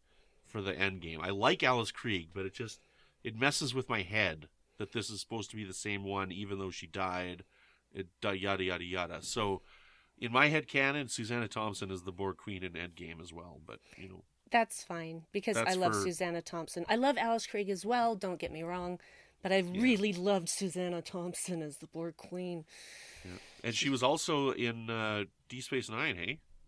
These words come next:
Speaker 2: Yeah, she was, eh? She was, uh, she was a Trill.
Speaker 1: Yeah, she was the Trill that Jadzia Dax kissed.
Speaker 2: Yeah.
Speaker 1: Yeah. Um,
Speaker 2: I'd kiss Susanna Thompson.
Speaker 1: well,
Speaker 2: Not
Speaker 1: so
Speaker 2: in a
Speaker 1: would I.
Speaker 2: romantic way, but,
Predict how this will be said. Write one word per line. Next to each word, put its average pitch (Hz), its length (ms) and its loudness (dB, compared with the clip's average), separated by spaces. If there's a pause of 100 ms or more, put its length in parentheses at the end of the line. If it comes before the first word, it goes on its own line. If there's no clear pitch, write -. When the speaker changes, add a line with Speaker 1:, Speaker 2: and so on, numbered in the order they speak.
Speaker 2:
Yeah, 220 420 2
she 240 220 4
was, 247 300 4
eh? 247 180 4
She 240 240 0
was, 220 280 2
uh, 214 340 8
she 226 140 -2
was 220 280 0
a 214 80 0
Trill. 240 360 -4 (560)
Speaker 1:
Yeah, 117 200 -4
she - 100 -8
was 101 80 -8
the 101 80 -8
Trill 120 280 -4
that 107 120 -4
Jadzia 98 380 -4
Dax 98 320 -4
kissed. - 400 -10 (360)
Speaker 2:
Yeah. 185 240 -6 (720)
Speaker 1:
Yeah. 95 60 -16 (1700)
Um, 120 80 2
Speaker 2:
I'd 226 160 4
kiss 165 220 -2
Susanna 147 440 -8
Thompson. 160 560 -14 (540)
Speaker 1:
well, - 120 -14
Speaker 2:
Not 302 160 6
Speaker 1:
so - 60 2
Speaker 2:
in 220 60 2
a - 20 2
Speaker 1:
would 190 80 2
I. - 20 2
Speaker 2:
romantic 170 460 -2
way, 147 240 -6
but, - 220 -8